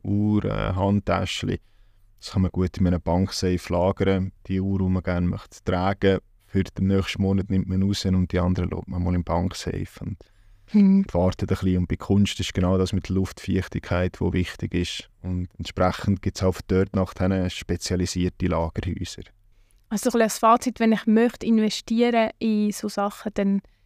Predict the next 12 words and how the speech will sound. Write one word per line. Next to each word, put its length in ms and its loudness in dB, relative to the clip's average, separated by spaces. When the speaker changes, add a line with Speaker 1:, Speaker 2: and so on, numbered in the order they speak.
Speaker 2:
muss 180 2
ich 60 -12
mich 100 -8
ziemlich 340 4
tiefgründig 540 0
informieren, 600 2
dass 120 -4
ich 100 -20
zuerst 280 -4
den 80 0
Markt 340 -2
können 380 0